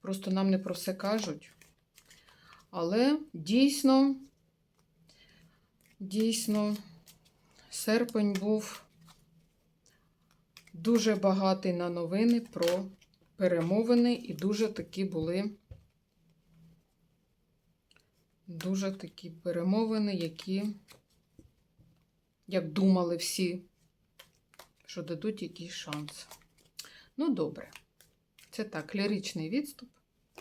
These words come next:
Головна подія місяця для України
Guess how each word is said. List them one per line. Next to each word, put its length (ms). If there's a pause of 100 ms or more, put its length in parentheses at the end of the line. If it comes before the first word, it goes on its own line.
(960)
Головна 760 (380)
подія 680 (300)
місяця 840 (1300)
для 500 (1400)
України 720